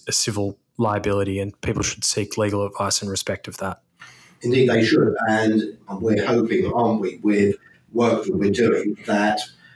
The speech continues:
Speaker 2: police officers and support workers and people who are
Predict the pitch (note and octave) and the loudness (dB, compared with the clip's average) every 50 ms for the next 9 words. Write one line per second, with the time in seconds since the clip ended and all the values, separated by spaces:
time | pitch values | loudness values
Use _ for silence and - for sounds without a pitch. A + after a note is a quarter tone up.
0 | _ _ - - A2 G#2+ - - F#2+ G2 - - - A2 G#2 G2 F#2 F#2 F#2 F#2 | _ _ -2 0 2 2 2 0 -2 -2 -2 -2 -2 0 0 0 0 -2 -2 -4
1 | - - - A2+ G#2 G2+ - - - G#2 G#2 G2 F#2+ F#2 - G#2 G2 G2 F#2+ - | -4 -4 -2 0 0 2 0 0 -2 -2 0 0 0 -2 0 0 0 0 0 -2
2 | - _ G2+ G2 F#2+ - - A#2 G#2+ G#2+ G#2 F#2+ F#2+ A2 G#2 G2+ G#2 G#2 G2+ G#2 | -6 _ -16 -18 -12 -6 -2 -2 -2 0 -2 -2 0 0 2 2 2 2 2 0